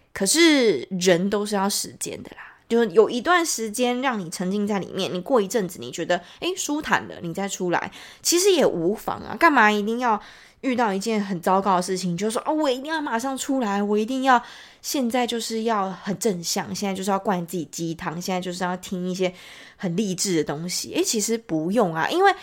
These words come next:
有时候如果你自己身体、身心灵还没走出来，你就硬要灌自己这些东西啊，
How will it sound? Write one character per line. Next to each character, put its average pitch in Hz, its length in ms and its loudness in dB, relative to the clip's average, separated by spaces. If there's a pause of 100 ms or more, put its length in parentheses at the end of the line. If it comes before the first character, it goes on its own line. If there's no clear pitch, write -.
(160)
有 214 200 6
时 208 200 -2
候 330 160 0
如 349 80 2
果 370 80 2
你 220 120 -2
自 269 120 -6
己 202 120 -2
身 247 540 0
体、 - 220 -10
身 277 240 0
心 277 200 -2
灵 214 180 -2
还 185 120 -2
没 196 100 -2
走 - 220 -6
出 196 300 -2
来， - 160 -6 (320)
你 202 160 0
就 262 180 4
硬 262 180 -2
要 240 120 2
灌 226 260 0
自 214 80 -8
己 196 140 -8
这 190 120 -4
些 185 140 -4
东 175 240 -6
西 143 240 -4
啊， 87 180 -6